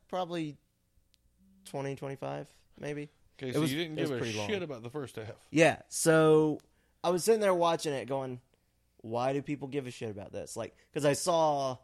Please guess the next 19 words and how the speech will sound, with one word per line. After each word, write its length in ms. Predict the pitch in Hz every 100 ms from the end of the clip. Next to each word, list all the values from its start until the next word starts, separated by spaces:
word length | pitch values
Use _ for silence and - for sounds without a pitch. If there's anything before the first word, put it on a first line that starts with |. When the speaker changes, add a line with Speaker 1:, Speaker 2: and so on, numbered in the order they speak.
| _ _ _ _
Speaker 1:
all 140 | 143 147
the 80 |
results 460 | 143 123 135 135 -
and 120 | 123
people's 340 | 139 123 117 117
reactions 600 | 120 120 120 - 110 104
before 360 | 110 123 120
I 60 | 113
had 160 | 110
a 40 | 107
chance 280 | - 104 -
to 80 |
watch 440 | 101 120 107 98 -
'cause 280 | 104 92 - _ _ _ _
I 100 | 107
had 100 | 101
work 440 | 113 110 - - -
and 160 | 104 95
shit. 300 | - 98